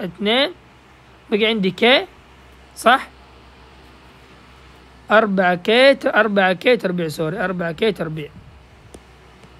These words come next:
إنه الاثنين كتبع يساوي، لو أخذت الاثنين عامل مشترك عندك اثنين،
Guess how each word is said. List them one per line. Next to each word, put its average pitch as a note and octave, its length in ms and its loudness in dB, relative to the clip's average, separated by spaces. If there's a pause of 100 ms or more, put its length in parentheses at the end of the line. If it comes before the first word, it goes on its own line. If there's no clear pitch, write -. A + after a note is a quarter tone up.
(320)
إنه F#3+ 320 2
الاثنين G3 440 0
كتبع F#3 260 0
يساوي، A3+ 540 4 (540)
لو G#3+ 60 6
أخذت C#4+ 220 4
الاثنين D4 300 4
عامل B3+ 220 4
مشترك A#3 260 -2
عندك A#3 240 0
اثنين، A3+ 420 0